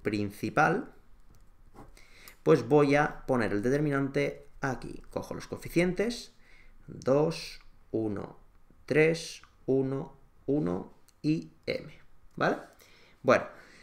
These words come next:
una vez que ya tenemos este determinante, yo lo que quiero hacer es una orlada dos por dos. Para hacer la orlada dos por dos, lo que hago es buscar un do-, un dos por dos que me dé distinto de cero para ya saber que como mínimo el rango será dos.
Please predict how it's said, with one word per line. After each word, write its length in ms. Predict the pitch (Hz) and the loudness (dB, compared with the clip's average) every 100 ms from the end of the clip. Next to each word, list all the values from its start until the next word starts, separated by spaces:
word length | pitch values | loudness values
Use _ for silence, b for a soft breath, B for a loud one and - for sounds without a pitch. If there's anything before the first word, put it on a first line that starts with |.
| B B B | B B B
una 160 | 160 170 | 6 8
vez 140 | 180 | 8
que 80 | 180 | 8
ya 80 | 170 | 6
tenemos 400 | 180 180 127 - | 6 2 0 2
este 280 | 156 147 - | 2 4 6
determinante, 880 | 156 151 151 151 170 202 196 226 180 | 6 6 4 4 4 2 4 4 4
yo 180 | 123 131 | 4 4
lo 140 | 131 | 4
que 140 | 143 | 2
quiero 200 | 139 151 | 2 2
hacer 300 | 156 160 208 - | 2 2 2 0
es 140 | - | 0
una 180 | 147 131 | 2 2
orlada 400 | 123 127 139 143 | 2 4 4 4
dos 220 | 110 101 | 2 -2
por 220 | - 95 | -2 -2
dos. 200 | 92 - | -4 -6
Para 180 | - 98 | -2 0
hacer 220 | 95 123 | 0 0
la 100 | 107 | 2
orlada 380 | 95 101 113 98 | 0 2 2 4
dos 200 | 95 101 | 0 0
por 200 | - 135 | 0 0
dos, 260 | 165 208 - | 2 0 -2
lo 200 | 110 95 | -4 -2
que 160 | 98 | 0
hago 260 | 110 135 156 | 2 4 2
es 80 | 110 | 0
buscar 440 | 101 - 131 120 | -4 -2 0 2
un 280 | 104 104 104 | 0 -2 -2
do-, 240 | 107 107 | -2 0
un 180 | 123 117 | -4 0
dos 180 | 117 117 | 0 0
por 200 | 127 127 | 0 2
dos 180 | 151 165 | 0 0
que 80 | |
me 100 | 147 | -2
dé 100 | 110 | 0
distinto 380 | 107 107 123 123 | 0 0 -2 0
de 80 | 139 | 0
cero 240 | 127 - | 0 0
para 180 | - 113 | 2 2
ya 140 | 110 127 | 2 0
saber 320 | 135 151 156 | 0 0 0
que 160 | 123 | -2
como 240 | - 113 117 | 0 0 2
mínimo 320 | 156 190 160 | 2 2 0
el 60 | 127 | 0
rango 300 | 135 143 127 | -2 -2 -2
será 280 | - 98 | -2 -2
dos. 280 | 92 92 - | -2 -4 -14